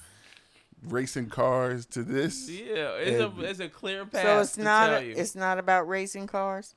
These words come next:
Speaker 1: Hell no, not
Speaker 2: There's a,
Speaker 1: anymore.
Speaker 2: there's a race in,
Speaker 3: Really?
Speaker 2: there's a race in it.
Speaker 1: No.
Speaker 2: There's a race in
Speaker 3: A
Speaker 2: it.
Speaker 3: race?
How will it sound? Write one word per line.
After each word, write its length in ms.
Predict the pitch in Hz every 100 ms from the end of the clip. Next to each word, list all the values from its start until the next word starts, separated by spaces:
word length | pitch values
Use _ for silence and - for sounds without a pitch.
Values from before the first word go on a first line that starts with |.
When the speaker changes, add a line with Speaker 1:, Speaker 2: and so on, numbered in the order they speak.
| 127
Speaker 1:
Hell 440 | 147 202 220 165
no, 240 | 113 110
not 120 | 110 151
Speaker 2:
There's 160 | 170
a, 40 | 156
Speaker 1:
anymore. 220 | 156 190
Speaker 2:
there's 140 | 180 160
a 60 |
race 240 | 139 143 294
in, 60 |
Speaker 3:
Really? 460 | 320 320 294 220 185
Speaker 2:
there's 200 | 170 160
a 80 | 147
race 280 | 151 180
in 120 | 135 101
it. 180 | 101
Speaker 1:
No. 380 | 170 185 185 180
Speaker 2:
There's 80 | 143
a 40 | 117
race 240 | 127 90
in 60 | 147
Speaker 3:
A 180 | 170
Speaker 2:
it. 40 | 170
Speaker 3:
race? 580 | 165 160 156 160 -